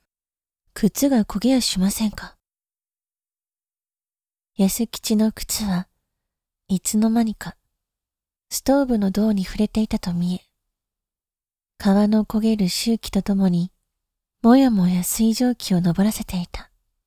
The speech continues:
それも君、やっぱり、電熱作用だよ。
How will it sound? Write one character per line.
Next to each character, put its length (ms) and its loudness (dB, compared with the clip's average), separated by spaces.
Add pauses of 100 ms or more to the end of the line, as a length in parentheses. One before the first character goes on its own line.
(1700)
そ 200 0
れ 160 4
も 220 2
君、 420 -2 (1000)
や 180 2
っ 60 -14 (160)
ぱ 140 2
り、 180 -6 (560)
電 240 4
熱 200 -2
作 180 -2
用 160 2
だ 120 -2
よ。 200 -6